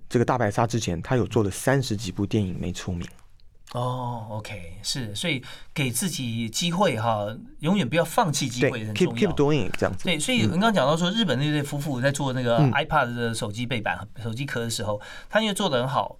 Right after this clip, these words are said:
Speaker 2: 别人来找他。那但是现在自己还有一个很重要一点啊，当有人来找你的时候，你要把握机会。
Speaker 1: 没错，没错，
Speaker 2: 对不对？你说，
Speaker 1: 没错，
Speaker 2: “哎，
Speaker 1: 没错。
Speaker 2: 我很了不起啊，你就算你，哎，呃，这个苹果又怎么样啊，
Speaker 1: 嗯，
Speaker 2: 我就不接啊。”
Speaker 1: 嗯，嗯。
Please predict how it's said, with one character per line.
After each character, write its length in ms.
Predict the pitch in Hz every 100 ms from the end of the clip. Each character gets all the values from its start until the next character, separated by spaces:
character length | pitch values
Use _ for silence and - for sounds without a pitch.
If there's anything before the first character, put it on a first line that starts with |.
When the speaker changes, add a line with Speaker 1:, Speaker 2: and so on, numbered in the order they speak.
| -
Speaker 2:
别 120 | 110
人 60 |
来 120 | 113 110
找 160 | 117
他。 240 | 110 113 170
那 100 | 196
但 220 | 226 226
是 80 | 208
现 80 | 214
在 80 |
自 140 | 190 185
己 120 | 123
还 120 | 113
有 200 | 160 117
一 60 | 113
个 140 | 120
很 100 | 104
重 140 | 107 151
要 80 |
一 80 | 135
点 120 | 135 87
啊， 120 | 92 - - -
当 180 | 240 254
有 140 | 120
人 80 | 131
来 80 | 139
找 180 | 131
你 100 | 131
的 80 | 113
时 140 | 107 117
候， 80 | 110
你 60 | 127
要 60 |
把 200 | 165 -
握 100 | 95
机 160 | 110 107
会。 100 | 113 113
Speaker 1:
没 120 | 131
错， 180 | 165 - - -
没 120 | -
错， 80 | 185
Speaker 2:
对 80 | 185
不 60 | 175
对？ 20 |
你 60 | 202
说， 80 |
Speaker 1:
没 0 |
错， 60 | 240
Speaker 2:
“哎， 80 | 220
Speaker 1:
没 60 | 214
错。 80 | 190
Speaker 2:
我 100 | 214
很 100 | 226
了 140 | 147
不 80 | 170
起 180 | 156 120
啊， 200 | 113 123
你 120 | 135
就 140 | 208
算 180 | 202 196
你， 120 | 139
哎， 100 | 143
呃， 320 | 147 147 151
这 140 | 156 170
个 440 | 165 143 135 135 123
苹 160 | 151
果 120 | 175
又 80 | 143
怎 120 | 135
么 40 | 110
样 160 | 127 107
啊， 100 | 110
Speaker 1:
嗯， 80 | 127
Speaker 2:
我 80 | 117
就 80 | 123
不 100 | -
接 260 | 139 160 170
啊。” 160 |
Speaker 1:
嗯， 0 |
嗯。 20 | 127